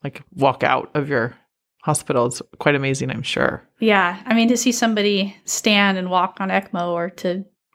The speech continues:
Speaker 2: be able to go out to the courtyard on ecmo, but then even more so to see them, you know, three or six months later, just walking around normal is the, the most rewarding thing,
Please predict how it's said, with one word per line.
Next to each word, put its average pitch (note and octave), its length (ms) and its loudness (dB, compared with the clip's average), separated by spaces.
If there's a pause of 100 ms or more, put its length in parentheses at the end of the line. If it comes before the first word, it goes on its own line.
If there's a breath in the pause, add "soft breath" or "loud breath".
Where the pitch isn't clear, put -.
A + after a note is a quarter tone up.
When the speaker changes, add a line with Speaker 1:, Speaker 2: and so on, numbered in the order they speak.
(160)
Speaker 2:
be G#3+ 80 4
able F#3+ 140 2
to G3 60 -2
go F#3 120 2
out F3 200 2
to - 60 -16
the - 80 -6
courtyard F#3 460 0
on F3 80 -4
ecmo, F3+ 460 -2 (440 loud breath)
but G#3 60 4
then A3+ 140 6
even A3+ 260 6
more A#3 180 6
so G#3+ 220 0
to G3+ 80 0
see G3+ 220 0
them, F#3+ 380 -2
you G#3 140 -2
know, F3+ 140 -2
three G3 560 -2 (240)
or G3+ 120 2
six G3+ 220 -4
months F#3+ 220 0
later, F3+ 300 2
just G3 220 -2
walking G3 320 0
around G3 340 2
normal G3+ 440 2
is G#3+ 480 -4
the, G#3+ 200 -10 (680)
the - 80 0
most G3+ 260 -2
rewarding A3+ 340 -6
thing, - 340 -6